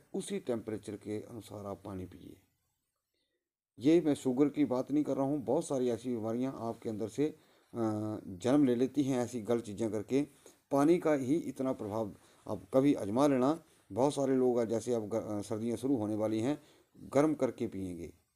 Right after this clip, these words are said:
और अपने आप को बीमार करेंगे। तो सर्दियों में एक चीज़ कहूँगा, जितने भी शुगर के पेशेंट हैं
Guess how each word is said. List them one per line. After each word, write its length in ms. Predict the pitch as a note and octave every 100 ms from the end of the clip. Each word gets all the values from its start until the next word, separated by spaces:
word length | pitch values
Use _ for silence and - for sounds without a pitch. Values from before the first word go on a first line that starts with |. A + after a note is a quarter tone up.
| _ _ _ _ _ _ _ _ _ _ _ -
और 300 | A2+ D#3 F3+ _ _ _ _ -
अपने 320 | A#2 B2+ C3+
आप 220 | A2+ G#2+ A2+
को 120 | C#3
बीमार 320 | G#2 F#2+ F#2
करेंगे। 420 | F#2 F2 D#2+ E2 _ _ _ -
तो 60 | D3+
सर्दियों 460 | - B2 B2+ D#3+ F3
में 260 | D#3+ D#3
एक 240 | - A#2+ -
चीज़ 180 | B2
कहूँगा, 460 | A#2 A2 B2+ A#2+ C3 - _ _ _
जितने 360 | F#2+ G2+ C#3+ D#3
भी 140 | C#3+
शुगर 280 | C3+ A#2 A#2+
के 160 | A#2+
पेशेंट 420 | A2+ G#2+ A2+ A#2 A2
हैं 240 | A#2